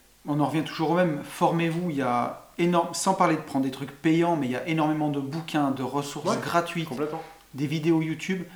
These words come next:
Speaker 1: Vous pourrez trouver le meilleur des C G P, le meilleur des gars qui va vous conseiller pour votre argent. Au final, ça reste votre argent et si vous voulez avoir une performance exceptionnelle, atteindre l'indépendance financière ou même faire des super affaires, faut vous former. Vous pouvez compter que sur vous.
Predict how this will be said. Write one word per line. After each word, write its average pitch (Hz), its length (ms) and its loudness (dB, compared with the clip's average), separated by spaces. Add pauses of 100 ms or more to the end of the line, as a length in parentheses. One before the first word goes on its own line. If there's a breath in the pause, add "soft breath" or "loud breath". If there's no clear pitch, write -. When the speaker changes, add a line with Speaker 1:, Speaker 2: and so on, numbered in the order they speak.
(340 loud breath)
Speaker 1:
Vous 127 80 -12
pourrez 156 240 0
trouver 160 320 2
le 135 80 2
meilleur 170 380 4
des 160 100 2
C 170 200 0
G 156 160 2
P, 165 280 2
le 131 100 0
meilleur 175 400 2
des 156 120 -2
gars 160 180 2
qui 143 140 -10
va 117 60 -4
vous 120 120 -6
conseiller 170 520 -2
pour 143 200 -6
votre 147 280 -4
argent. 147 380 -4 (480 loud breath)
Au 143 60 -6
final, 175 280 2
ça 160 140 -4
reste 117 240 -6
votre 165 260 -4
argent 165 480 -2
et 131 240 -4 (120)
si - 180 -8
vous 151 160 -4
voulez 165 420 0 (400 loud breath)
avoir 135 200 0
une 143 80 0
performance 147 520 -2
exceptionnelle, 160 640 -2
atteindre 147 260 0
l'indépendance 156 500 0
financière 156 460 -2
ou 135 40 -4
même 156 200 0
faire 127 160 -4
des 120 80 -6
super - 300 -6 (180)
affaires, 196 280 0 (580 loud breath)
faut - 140 -10
vous 120 140 -10
former. 156 460 0
Vous 120 60 -14
pouvez 135 220 -6
compter 139 260 -6
que 165 140 -2
sur 165 200 -2
vous. 143 140 -4